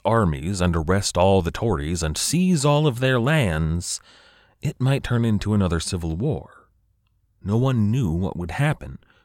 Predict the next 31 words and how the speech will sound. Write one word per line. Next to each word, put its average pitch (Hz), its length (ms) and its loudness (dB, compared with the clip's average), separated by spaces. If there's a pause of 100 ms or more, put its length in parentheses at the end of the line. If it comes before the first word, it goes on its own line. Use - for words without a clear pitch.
when 92 200 2
they 87 120 2
chose 73 460 -6
to 76 160 -6
oppose 76 480 -6
the - 120 -14
king. - 440 -8 (920)
They 80 220 -2
might 87 300 0
just - 340 -4
have 98 200 -6
to 73 80 -10
cut 101 240 -8
off 104 260 -6
yet 87 220 -6
another 101 640 -2 (320)
monarch's 71 600 -6
head, 71 240 -6
but 98 140 -6
that 180 200 0 (120)
wasn't 156 320 2
the 82 80 -8
goal 98 380 2
here. - 340 -14 (480)
What 156 280 0
the 131 80 -2
Tories 104 480 0
were 78 120 -6
trying 156 680 0
to 127 120 -4
do 82 460 -2